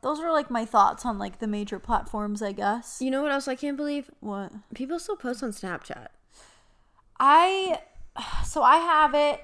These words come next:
Speaker 1: and I respond to, like, you know,
Speaker 2: Our
Speaker 1: the
Speaker 2: family just sends, like, videos and
Speaker 1: Yeah.
Speaker 2: pictures through there.
Speaker 1: I'll respond to, like, people I know in real life and, like, you know, videos of, I, I think Snapchat groups is really the only thing keeping it around for me.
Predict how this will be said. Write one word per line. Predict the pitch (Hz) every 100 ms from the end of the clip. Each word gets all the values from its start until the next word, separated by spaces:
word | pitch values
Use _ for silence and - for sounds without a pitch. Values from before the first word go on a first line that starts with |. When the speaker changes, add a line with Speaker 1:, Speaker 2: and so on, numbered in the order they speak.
| -
Speaker 1:
and | 247 247
I | 240
respond | 240 247 - 226 233 220
to, | 220
like, | 196 190 - _ -
you | 220
know, | 185 180
Speaker 2:
Our | 247
Speaker 1:
the | 262
Speaker 2:
family | 220 208 196 170 175 -
just | 208 208
sends, | - 196 196
like, | 196 190
videos | 196 196 190 190
and | 233
Speaker 1:
Yeah. | 254 202 185
Speaker 2:
pictures | 196 - 175
through | - 175
there. | 165 160 - -
Speaker 1:
I'll | - 262
respond | 285 - 262 269
to, | 262
like, | 233 -
people | 247 233
I | 226
know | 214 208
in |
real | 202 196 190
life | 190 196 202
and, | 196
like, | 185 175 196 _ _ _ _ _ _
you | 208
know, | 196 175 180 _ 208
videos | 196 220 208 202 196 180
of, | 196 180 - _ _ -
I, | 294 294
I | 349
think | 415 427
Snapchat | - 294 285 - 285
groups | 240 247 262 -
is | 247
really | 233 226
the | 226
only | 208 202
thing | 196 196
keeping | 190 202 190 190 185 - _ _ _ _ _
it | 214
around | 214 196 190 208
for | - 196
me. | 185 185 269